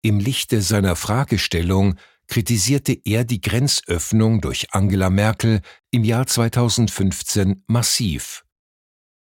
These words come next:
"Es war ein großes Politikversagen, einfach die Leute über das Mittelmeer schwimmen zu lassen,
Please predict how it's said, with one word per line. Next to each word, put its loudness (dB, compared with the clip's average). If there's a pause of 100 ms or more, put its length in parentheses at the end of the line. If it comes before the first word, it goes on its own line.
(180)
"Es 0
war 0
ein 2
großes 0
Politikversagen, 0 (380)
einfach -2
die -2
Leute 0
über -2
das 0
Mittelmeer 2
schwimmen 2
zu 0
lassen, 2